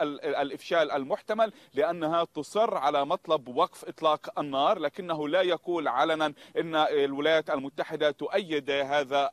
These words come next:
المطلب. هو بالأحرى رغم الخلافات الكبيرة التي تدور بينه وبين إسرائيل حول عملية رفح وحول التطبيع المحتمل مع السعودية وحول غيرها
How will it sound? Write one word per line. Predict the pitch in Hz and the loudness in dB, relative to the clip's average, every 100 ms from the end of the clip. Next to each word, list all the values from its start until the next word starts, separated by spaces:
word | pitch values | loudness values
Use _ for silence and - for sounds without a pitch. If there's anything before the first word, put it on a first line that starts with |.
| 151 | 0
المطلب. | 139 135 156 143 123 - - | 0 0 -2 -2 -2 -4 -6
هو | 160 190 170 | 0 4 4
بالأحرى | 143 156 175 - 151 143 | 2 -4 -4 -2 2 2
رغم | 156 151 | 0 -2
الخلافات | 143 - 147 139 - 165 - | -4 -4 -2 -2 2 0 0
الكبيرة | 147 147 147 131 135 123 170 156 | -2 -2 -4 -4 -4 -2 0 2
التي | 135 143 - 147 127 - - 139 147 | 2 -2 -2 -4 -4 -14 -4 -2 0
تدور | 139 143 180 | 0 0 0
بينه | 139 156 156 143 | 0 -2 -2 0
وبين | 143 143 143 | 0 0 -2
إسرائيل | 139 135 135 139 180 151 | -6 -4 -4 -2 -2 -4
حول | 147 143 | -6 -2
عملية | 135 135 127 151 147 143 | 0 0 -2 -4 -4 -2
رفح | 139 127 156 185 170 | -2 0 0 0 -2
وحول | 143 - 151 143 139 - - | -4 -4 -2 0 0 -2 -6
التطبيع | 156 147 - 147 156 - | -2 -2 -4 -2 0 0
المحتمل | 131 156 - 143 139 | -2 -6 -6 -4 -2
مع | 135 120 | -2 -4
السعودية | 135 127 113 135 170 170 | -4 -6 -6 -6 0 0
وحول | 165 127 156 143 | 2 -2 -2 -2
غيرها | 135 127 170 165 143 | -2 0 0 2 0